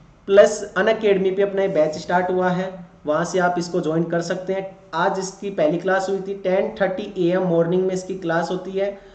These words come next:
जो बच्चा पहले से plus, plus पे है वो तो इसको enroll कर लीजिए, और जो plus पे नहीं है वो आरजे टेन, आरजे वन zero capital letter में referral code use करके इसको यूज़ में ले सकता है,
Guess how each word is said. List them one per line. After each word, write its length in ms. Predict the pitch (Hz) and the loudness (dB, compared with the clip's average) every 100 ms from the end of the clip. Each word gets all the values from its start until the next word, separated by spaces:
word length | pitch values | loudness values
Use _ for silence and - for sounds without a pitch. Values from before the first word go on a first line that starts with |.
| - - | -20 -2
जो 160 | 170 214 | 2 6
बच्चा 300 | 214 214 220 | 4 4 2
पहले 300 | 202 185 190 | 4 2 0
से 120 | 202 | -2
plus, 380 | 190 190 185 - 190 | 0 2 0 -2 0
plus 240 | 190 185 | 0 2
पे 60 | 196 | 4
है 80 | 196 | 4
वो 160 | 180 | 4
तो 120 | 180 185 | 0 -2
इसको 220 | - 180 | 0 0
enroll 360 | 156 160 185 | 0 0 2
कर 120 | 196 196 | 2 0
लीजिए, 400 | 196 185 220 220 - - | -2 -2 -4 -6 -12 -6
और 100 | 185 | -4
जो 140 | 175 233 | 0 0
plus 240 | 226 208 | 2 -2
पे 140 | - 214 | 0 0
नहीं 240 | 196 196 | 2 2
है 200 | 190 202 - - - 151 | 2 -2 -4 -18 -18 -4
वो 180 | 165 214 214 175 | 0 2 0 0
आरजे 500 | 175 190 - 214 226 - | 2 2 2 -2 -4 -2
टेन, 340 | 185 147 117 - - - - - - - _ - - - - - - - - _ - - | -2 0 -4 -10 -20 -20 -20 -20 -20 -20 _ -20 -20 -20 -20 -20 -20 -20 -20 _ -20 -10
आरजे 460 | 151 180 196 190 226 | 0 4 4 2 0
वन 320 | 175 175 202 | 0 2 2
zero 240 | 175 185 160 - | 2 2 2 2
capital 440 | 170 165 185 208 | 0 2 0 2
letter 280 | 190 185 185 | 0 0 0
में 340 | 185 196 196 - - - - - - | 0 -2 -4 -10 -20 -20 -20 -20 -4
referral 460 | 147 190 190 233 233 | 0 2 2 2 2
code 220 | 214 202 | 2 2
use 240 | 202 202 - | 2 -2 0
करके 280 | 190 - 190 | 0 0 -2
इसको 340 | 185 170 185 | -2 -4 -4
यूज़ 260 | 160 156 151 | -4 -4 -2
में 100 | 170 | -2
ले 120 | 170 | -2
सकता 320 | 170 185 - 185 | -2 -6 -4 -2
है, 260 | 196 - | -2 -6